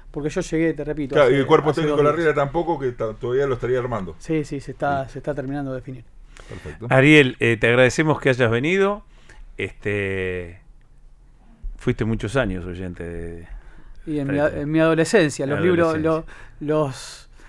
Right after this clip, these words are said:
Speaker 1: los puntajes.
Speaker 3: Los puntajes. Bueno, muchas
Speaker 1: Cuando
Speaker 3: gracias.
Speaker 1: había que googlear a un refuerzo, siempre me acuerdo,
Speaker 3: Sí.
Speaker 1: decía, "Hay que
Speaker 3: Si hay,
Speaker 1: googlear,
Speaker 3: si hay
Speaker 1: si hay
Speaker 3: que
Speaker 1: que googlear, no, no". Hoy creo que es al revés.
Speaker 3: Hoy al revés.
Speaker 1: Porque hoy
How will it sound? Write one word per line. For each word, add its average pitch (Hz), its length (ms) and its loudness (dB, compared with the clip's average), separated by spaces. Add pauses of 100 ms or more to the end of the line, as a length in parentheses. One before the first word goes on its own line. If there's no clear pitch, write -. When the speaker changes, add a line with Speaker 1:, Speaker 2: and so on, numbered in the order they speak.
(120)
Speaker 1:
los 156 140 -4
puntajes. 156 680 2
Speaker 3:
Los 101 180 -2
puntajes. 104 720 -4
Bueno, 92 320 -6
muchas 127 240 2
Speaker 1:
Cuando 156 240 8
Speaker 3:
gracias. 208 160 10
Speaker 1:
había - 20 6
que 180 140 4
googlear 190 420 8
a 202 60 6
un 196 100 2
refuerzo, 180 500 4
siempre 180 260 -2
me 175 80 4
acuerdo, 185 200 4
Speaker 3:
Sí. 175 80 6
Speaker 1:
decía, 165 220 4
"Hay 185 100 6
que 185 80 2
Speaker 3:
Si 165 80 6
hay, 180 80 10
Speaker 1:
googlear, 196 260 10
Speaker 3:
si 196 60 10
hay 220 100 8
Speaker 1:
si 226 60 6
hay 254 80 10
Speaker 3:
que 214 60 4
Speaker 1:
que 220 40 8
googlear, 220 280 6
no, 214 100 0
no". 190 80 -4 (640)
Hoy 240 180 8
creo 240 220 6
que 220 60 6
es 208 100 2
al 202 100 6
revés. 175 400 0
Speaker 3:
Hoy 123 220 0
al 113 100 -4
revés. 98 280 -8
Speaker 1:
Porque 160 420 0
hoy 214 300 0